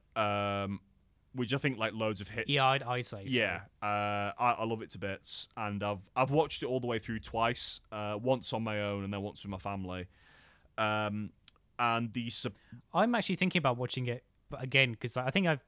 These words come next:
Speaker 2: I mean, I'll scroll through Netflix looking at things I can't be bothered to watch, even though I really would like to, which is a weird paradox. But I see Breaking Bad going, going, I could, oh, I could just throw my life away and watch this again.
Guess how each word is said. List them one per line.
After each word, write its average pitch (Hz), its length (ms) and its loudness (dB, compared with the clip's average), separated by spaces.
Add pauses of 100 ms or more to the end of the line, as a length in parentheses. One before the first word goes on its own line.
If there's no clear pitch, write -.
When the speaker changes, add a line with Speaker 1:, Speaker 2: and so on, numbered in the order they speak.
(220)
Speaker 2:
I - 400 -20
mean, 143 80 2
I'll 151 60 4
scroll 202 260 6
through 160 140 2
Netflix 135 480 2
looking 127 180 -2
at 113 60 -2
things 123 240 -2
I - 20 -2
can't 120 220 -4
be 104 40 -14
bothered 107 260 -4
to 113 80 -10
watch, 107 300 -6
even 113 180 -4
though 107 100 -2
I 104 60 -2
really 107 180 -6
would 104 160 -6
like 104 240 -6
to, 82 340 -10 (120)
which 123 120 -4
is 139 80 -2
a 139 60 -2
weird 127 240 -2
paradox. 90 580 -8 (480)
But 131 120 2
I 135 100 6
see 170 160 2
Breaking 139 300 2
Bad 135 240 4
going, 117 120 -4
going, 110 240 -6
I 147 60 -4
could, 180 260 0 (800)
oh, 135 140 -2
I - 80 -12
could - 180 -6
just - 220 -2
throw 131 140 2
my 113 100 0
life 123 280 2
away 113 200 -4
and 104 80 -8
watch 120 200 -6
this 117 220 -4
again. 95 400 -6